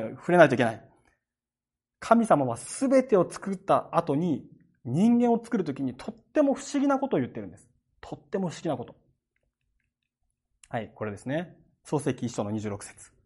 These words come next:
神は言われた。「我々にかたどり、我々に似せて人を作っていこう」と。神様は言ってるんです。これのどこが不思議なことか。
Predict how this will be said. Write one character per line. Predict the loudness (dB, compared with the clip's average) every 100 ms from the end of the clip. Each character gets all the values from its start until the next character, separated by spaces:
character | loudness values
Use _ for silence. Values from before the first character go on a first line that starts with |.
| _ _ _ _ -8
神 | 2 6 6
は |
言 | 4
わ | 0
れ |
た。 | -6 -20 _ _ _
「我 | 0 2 2
々 | 2 2
に | 0 -2
か | -2
た | 0
ど | 0
り、 | -2 -4
我 | -2 0 2
々 | 2 4
に |
似 | 2 2
せ | 0 -2
て | -2 -8 -14 -16
人 | -4 -2
を | -2
作 | -6 -8
っ |
て | -6 -8
い |
こ | -10 -18
う」 |
と。 | -20 _ _ _ _ _
神 | -8 -8
様 | -8
は | -12
言 |
っ | -8
て | -8
る |
ん | -8
で | -16
す。 | _ _ _ _ _ _ _ _ _ _ -16
こ | -2
れ | 0
の | 0
ど | -2 2 4
こ | 6
が | 4
不 | 2
思 | -4
議 | -2
な | -2
こ | -2
と |
か。 | -10